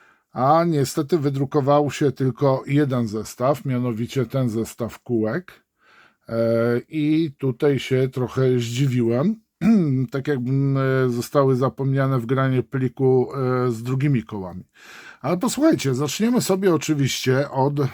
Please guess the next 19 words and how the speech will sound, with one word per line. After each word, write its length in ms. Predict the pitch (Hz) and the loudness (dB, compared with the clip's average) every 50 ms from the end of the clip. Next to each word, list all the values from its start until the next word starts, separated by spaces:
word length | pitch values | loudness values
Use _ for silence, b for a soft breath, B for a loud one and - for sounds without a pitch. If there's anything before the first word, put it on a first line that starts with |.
| B B B B - | B B B B -8
mm, 260 | 143 139 135 135 135 | -4 -2 0 0 0
e, 640 | 135 135 135 135 135 135 131 131 131 131 131 127 127 113 | 0 0 0 0 0 0 0 0 0 0 0 0 -2 -2
tych 180 | - 151 143 143 | -2 -2 -2 0
zestawów 580 | 139 139 139 131 - - 147 139 135 135 - - | 2 0 0 0 0 0 0 2 0 -2 -4 -4
takich 340 | 135 123 - 127 120 117 | -6 -8 -6 -6 -6 -2
większych 460 | 113 139 147 143 127 - - 120 110 - | 0 0 0 0 0 -2 -4 -6 -6 -6
trochę, 600 | - 123 123 110 - - - 107 117 131 180 190 - B B B B B B B B B B | -8 -6 -6 -6 -8 -8 -6 -4 -4 -4 -4 -6 -10 B B B B B B B B B B
a 100 | B 127 | B 2
mianowicie 800 | 135 151 160 156 165 160 131 143 165 185 - 165 151 143 143 - | 2 4 4 4 4 4 2 2 0 0 2 2 2 2 0 -2
od 300 | - 165 147 139 - - B B B B B B B B - 127 | -2 -4 -4 -4 -6 -14 B B B B B B B B -16 -12
foteli 760 | - - 165 147 139 - 147 127 117 107 110 123 151 190 202 - _ B B B B B B B B | -6 -4 -4 -2 0 0 2 2 2 2 2 0 0 0 -2 -6 _ B B B B B B B B
i 120 | 147 185 | 0 2
rur 240 | 196 170 151 156 165 | 4 4 4 4 4
wydechowych. 840 | 151 139 147 131 143 139 - - 139 131 110 95 101 87 - - - _ _ _ _ _ _ _ _ b b b b b b b b b b b b b b _ _ _ _ _ _ _ _ _ _ _ _ _ _ _ _ _ _ _ _ _ _ _ _ _ - _ _ - - - B B B B B B B B | 2 2 0 2 2 0 0 2 0 0 0 -2 -6 -14 -14 -18 -20 _ _ _ _ _ _ _ _ b b b b b b b b b b b b b b _ _ _ _ _ _ _ _ _ _ _ _ _ _ _ _ _ _ _ _ _ _ _ _ _ -20 _ _ -20 -20 -20 B B B B B B B B
Przy 140 | - - 151 | 0 2 2
okazji 380 | 143 - - 139 135 120 127 127 | 2 2 2 0 0 2 2 2
obniżyłem 580 | 120 107 113 120 117 120 135 135 127 117 110 | 0 0 -2 -2 0 0 2 2 2 0 0
sobie, 340 | 110 - 135 117 117 123 117 107 | -2 -2 -2 0 2 2 2 2
e, 60 | 107 | 0